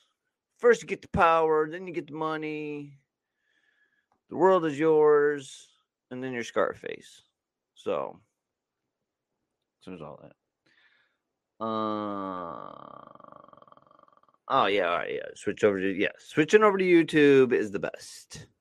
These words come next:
Is the best. Is the best.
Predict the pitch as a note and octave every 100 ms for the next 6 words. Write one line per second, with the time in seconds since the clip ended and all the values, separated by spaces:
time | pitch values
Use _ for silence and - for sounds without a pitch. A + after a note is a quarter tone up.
0 | _ _ _ _ _ _ _ _ F#2 F#2+
1 | G#2 - - - - - F#2+ F#2 D#2+ -
2 | - -